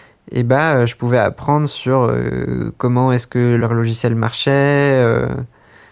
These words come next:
puis après, je pouvais partager ce que j'avais trouvé avec, euh,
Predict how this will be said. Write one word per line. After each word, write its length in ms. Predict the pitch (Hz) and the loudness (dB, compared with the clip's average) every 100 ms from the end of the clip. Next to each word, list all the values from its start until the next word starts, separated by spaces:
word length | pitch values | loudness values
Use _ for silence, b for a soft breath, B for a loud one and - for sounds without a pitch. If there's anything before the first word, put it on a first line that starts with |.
| b | b
puis 80 | - | -4
après, 220 | 110 - | -2 -2
je 100 | 139 | -4
pouvais 200 | - 120 | -2 -2
partager 460 | 113 120 - 127 135 | 0 -2 0 0 0
ce 80 | 139 | 0
que 80 | 117 | -2
j'avais 220 | 110 110 | 0 0
trouvé 420 | - 120 120 123 | -2 -4 0 2
avec, 420 | 110 110 117 - | 2 0 -4 -4
euh, 460 | 120 120 120 123 | -4 -2 -2 -2